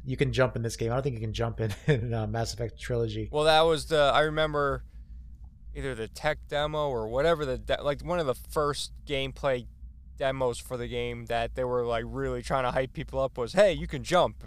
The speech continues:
Speaker 2: and you could use those thrusters to dodge and stuff." And that's what got people insanely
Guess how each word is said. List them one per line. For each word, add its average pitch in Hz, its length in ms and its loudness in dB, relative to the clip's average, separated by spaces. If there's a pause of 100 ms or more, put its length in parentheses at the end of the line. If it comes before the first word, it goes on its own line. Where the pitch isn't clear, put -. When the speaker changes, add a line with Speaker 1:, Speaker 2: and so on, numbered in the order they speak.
Speaker 2:
and 123 160 -4
you 131 80 -4
could 123 160 -6
use 147 160 -2
those 117 220 -2
thrusters 117 600 -4
to 110 220 0 (320)
dodge 113 640 2
and 123 160 -6
stuff." 123 300 0
And 131 100 -2
that's 143 180 2
what 143 120 -4
got 127 220 2
people 127 300 -8
insanely 123 640 -6